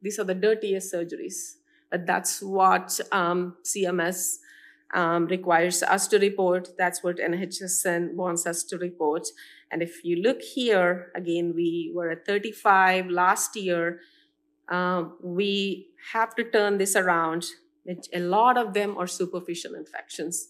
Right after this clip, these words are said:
When we think of superficial infections, things that come, hand hygiene, wound care, how are we taking care of that incision, closure? These are the things that, and are we giving the antibiotics correctly, timely? Um,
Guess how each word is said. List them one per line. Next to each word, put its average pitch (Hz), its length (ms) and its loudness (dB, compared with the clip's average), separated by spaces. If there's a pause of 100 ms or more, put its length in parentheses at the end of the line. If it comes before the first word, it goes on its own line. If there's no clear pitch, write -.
When 180 140 -4
we 190 80 0
think 254 260 -4
of 247 100 -2
superficial 220 640 -2
infections, 190 880 -2 (500)
things 185 240 0
that 180 220 -4
come, 175 160 -4
hand 190 320 -4
hygiene, 180 520 -6 (240)
wound 185 400 -2
care, - 300 -8 (340)
how 196 140 4
are 208 60 4
we 202 100 8
taking 196 320 -2
care 175 160 -2
of 170 80 -8
that 170 100 -8
incision, 185 720 -6 (100)
closure? 196 760 0
These 202 180 -6
are 220 80 4
the 220 80 4
things 185 480 -2
that, 165 320 -2 (480)
and 175 320 0
are 180 140 0
we 202 100 2
giving 202 320 6
the 190 80 2
antibiotics 175 720 0
correctly, 175 640 -2
timely? 180 720 -4 (400)
Um, 170 560 0